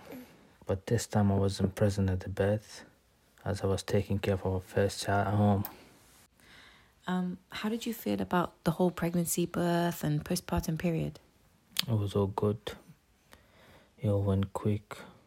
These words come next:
Speaker 1: Nice and quick, easy blessing.
Speaker 2: And what now for the most recent birth of our son? What can you say about this experience? Uh, how did it affect you?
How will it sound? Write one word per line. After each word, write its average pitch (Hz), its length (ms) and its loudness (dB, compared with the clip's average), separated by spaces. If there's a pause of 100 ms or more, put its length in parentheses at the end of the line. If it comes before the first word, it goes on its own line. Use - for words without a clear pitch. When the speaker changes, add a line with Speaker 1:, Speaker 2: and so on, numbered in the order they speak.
(800)
Speaker 1:
Nice 107 380 2
and 101 100 2
quick, 101 320 0
easy 98 460 0
blessing. - 560 -4 (2250)
Speaker 2:
And 175 440 0 (120)
what 196 240 2
now 190 420 4
for 175 180 2
the 175 100 4
most 190 320 4
recent 185 420 2
birth 165 560 -2 (240)
of 165 180 -4
our 165 160 0
son? 165 440 2
What 185 220 0
can 208 180 2
you 196 80 4
say 190 260 2
about 175 320 -2
this - 220 0
experience? - 800 -2 (720)
Uh, 160 60 4
how 175 160 4
did 165 180 4
it - 80 2
affect - 400 -2
you? 156 280 0